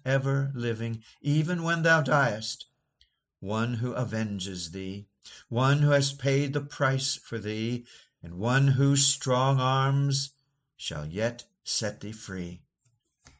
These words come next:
Passing on in our text to notice the next word, it seems that Job found consolation not only in the fact that he had a Goel, a Redeemer, but that this Redeemer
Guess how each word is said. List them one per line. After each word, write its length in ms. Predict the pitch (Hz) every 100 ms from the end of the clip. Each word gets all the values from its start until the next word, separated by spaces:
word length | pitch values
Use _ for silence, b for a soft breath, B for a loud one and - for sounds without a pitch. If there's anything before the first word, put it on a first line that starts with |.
| _ _ _ _ _ _ _ _
Passing 500 | - 135 190 - 151
on 220 | 135 135 127
in 100 | 113
our 220 | 95 90
text 600 | - 95 98 - - - _ _ _ _ _
to 120 | -
notice 440 | 107 120 120 117
the 120 | - 107
next 380 | 110 104 -
word, 400 | 104 107 95 85 - _ _ _ _ _ b b b b -
it 120 | 90
seems 440 | - 147 151 151
that 280 | 139 - - _ _ _ _ -
Job 560 | 92 143 151 120 120 120 - _ _ _ -
found 440 | - 131 127 123 117
consolation 1040 | - 151 147 - 135 139 147 - 110 113 -
not 240 | 123 156
only 220 | 285 190
in 100 | 160
the 80 | 147
fact 320 | 143 151 147
that 100 | 147
he 120 | 127
had 260 | 113 143 175
a 60 | 139
Goel, 720 | 120 113 123 156 98 113 - _ _ _
a 80 | 113
Redeemer, 600 | 110 120 156 117 101 107 _ _ _ _ _ _ _ _ _
but 120 | 107
that 200 | - 92
this 240 | 113 107 -
Redeemer 520 | 95 113 117 90 82